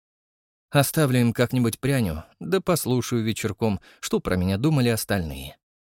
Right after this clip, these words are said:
Я почувствовал себя человеческой бабкой, которая за милую душу перетрёт кому-нибудь кости.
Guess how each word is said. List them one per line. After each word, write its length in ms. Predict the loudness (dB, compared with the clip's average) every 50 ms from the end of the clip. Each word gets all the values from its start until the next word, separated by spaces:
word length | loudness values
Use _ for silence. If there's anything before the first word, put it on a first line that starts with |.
| _ _ _ _ _ _ _ _ _ _ _ -4
Я 280 | 0 2 4 4 4
почувствовал 680 | 4 2 0 2 2 0 0 0 2 2 2 4 2 2
себя 260 | 0 0 -2 0 0
человеческой 720 | -2 0 0 2 2 2 2 0 -2 -2 -4 -2 0 -2 0
бабкой, 460 | 0 2 0 0 0 -2 -2 -4 -2
которая 400 | -2 -4 -2 -2 0 2 2 2
за 140 | 2 2 2
милую 480 | 2 2 2 2 0 0 -2 -2 -4
душу 420 | -4 -2 -2 -2 -2 -2 -2 -4 -4
перетрёт 580 | 0 0 0 0 0 0 0 0 0 0 0
кому-нибудь 600 | 0 0 0 0 2 2 0 0 -2 -2 -4 -6
кости. 520 | -6 -8 -8 -6 -6 -8 -10 -10 -14 -18